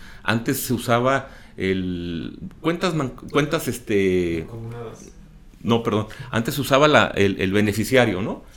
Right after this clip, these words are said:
Speaker 1: Sí, pero de aquí a que tienes todo el tema para que puedas sacar el dinero del beneficiario es todo un rollo. Y si ese dinero lo necesitas para el negocio, es otro problema. Eh, hoy el mancomunado o el cuentas, este, en copropiedad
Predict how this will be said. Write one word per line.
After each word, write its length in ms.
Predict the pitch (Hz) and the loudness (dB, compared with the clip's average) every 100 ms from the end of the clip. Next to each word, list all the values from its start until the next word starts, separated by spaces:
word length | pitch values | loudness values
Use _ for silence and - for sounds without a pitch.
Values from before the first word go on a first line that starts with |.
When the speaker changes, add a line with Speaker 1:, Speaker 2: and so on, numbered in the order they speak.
| - - - - | -20 -20 -20 -4
Speaker 1:
Sí, 220 | - 240 | -2 0
pero 180 | - 117 | 2 4
de 80 | |
aquí 340 | 113 - 196 254 | 4 2 0 0
a 100 | 202 | 0
que 120 | 147 | 0
tienes 360 | - 170 190 - | 2 2 2 -2
todo 120 | 185 | -4
el 100 | 185 | -2
tema 300 | 185 185 - | -2 -2 0
para 200 | 131 120 | -2 -2
que 80 | 110 | -4
puedas 320 | 135 156 160 | -2 -2 -2
sacar 260 | 127 143 | -6 -2
el 60 | 160 | 0
dinero 300 | 147 139 151 | 2 2 2
del 120 | 135 | 2
beneficiario 500 | 110 104 101 107 160 | 0 -2 -2 -2 -2
es 100 | 160 | -2
todo 140 | 165 180 | -4 -2
un 100 | 180 | -2
rollo. 440 | 175 247 214 - | -4 -4 -4 -2
Y 160 | 110 110 | -2 -2
si 180 | - 139 | -2 0
ese 140 | 151 175 | 0 2
dinero 200 | 175 170 | 2 2
lo 100 | 127 | 2
necesitas 420 | 110 - - 180 | -2 -6 -6 -4
para 180 | 135 113 | -2 -2
el 80 | |
negocio, 420 | 110 123 147 - - - - | -2 -2 -2 -4 -6 -14 -14
es 220 | - - | -12 -10
otro 280 | 113 127 135 | -8 -6 -4
problema. 460 | 127 123 151 131 - - - - - - | -2 0 -2 -6 -10 -20 -20 -20 -20 -16
Eh, 160 | - - | -16 -6
hoy 360 | - 135 190 - | 2 4 2 0
el 160 | - 104 | -2 0
mancomunado 920 | 110 107 120 113 123 139 147 131 233 - | -2 -2 0 2 4 2 2 0 -4 -12
o 80 | - | -10
el 100 | 92 | -6
cuentas, 480 | 123 123 139 135 - - - - | -2 -2 -2 -4 -10 -16 -14 -10
este, 640 | 92 - - 95 92 90 | -10 -8 0 0 0 -2
en 100 | 92 | -4
copropiedad 1000 | 110 104 117 104 - 110 120 131 120 | -4 -4 -2 -2 2 2 4 0 -2